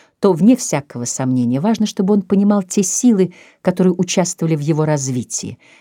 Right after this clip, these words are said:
И одним из самых выдающихся открытий Фрейда является осознание того влияния, которое оказывают переживания первых лет жизни на развитие личности. Но формированию нашей теперешней структуры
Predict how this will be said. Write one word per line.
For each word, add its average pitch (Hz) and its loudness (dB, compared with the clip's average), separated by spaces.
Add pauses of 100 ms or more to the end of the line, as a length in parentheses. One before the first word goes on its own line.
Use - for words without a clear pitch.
(120)
И 165 -2
одним 190 4
из 214 2
самых 254 0
выдающихся 220 0
открытий 143 -6
Фрейда 190 0
является 180 -2 (360)
осознание 196 2
того 214 0
влияния, 185 0 (260)
которое 156 0
оказывают 143 -4
переживания 147 0
первых 143 -2
лет 123 -6
жизни 170 0
на 123 -2
развитие 165 -4
личности. - -8 (760)
Но 180 2
формированию 190 0
нашей 139 -4
теперешней 135 -6
структуры 143 -6